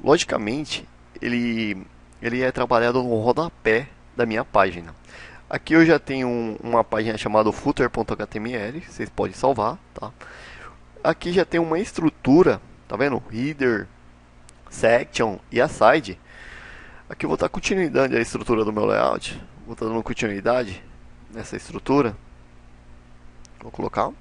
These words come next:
footer, tá? Essa é o elemento, esse elemento é o,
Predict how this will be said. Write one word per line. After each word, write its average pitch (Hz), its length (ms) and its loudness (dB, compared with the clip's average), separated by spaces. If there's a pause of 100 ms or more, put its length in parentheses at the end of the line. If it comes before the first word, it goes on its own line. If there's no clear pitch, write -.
(220)
footer, 101 500 -2 (680)
tá? - 80 -14 (1000)
Essa - 420 0 (320)
é - 80 6
o 127 140 10
elemento, 127 580 0 (340)
esse 107 220 -6
elemento 110 500 0
é 110 200 8
o, 110 520 4